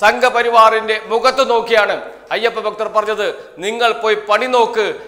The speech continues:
ഞങ്ങൾ അയ്യപ്പനെ നോക്കിക്കോളാം, അയ്യപ്പൻ ആരാണ് എന്ന് ഞങ്ങൾക്കറിയാം, സംഘപരിവാറിന്റെ ഒരു ഇടപെടലും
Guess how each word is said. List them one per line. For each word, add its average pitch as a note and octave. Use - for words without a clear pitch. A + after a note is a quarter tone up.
ഞങ്ങൾ A3
അയ്യപ്പനെ A3+
നോക്കിക്കോളാം, A3
അയ്യപ്പൻ A3
ആരാണ് A3
എന്ന് G#3+
ഞങ്ങൾക്കറിയാം, A3
സംഘപരിവാറിന്റെ G#3+
ഒരു A3+
ഇടപെടലും A3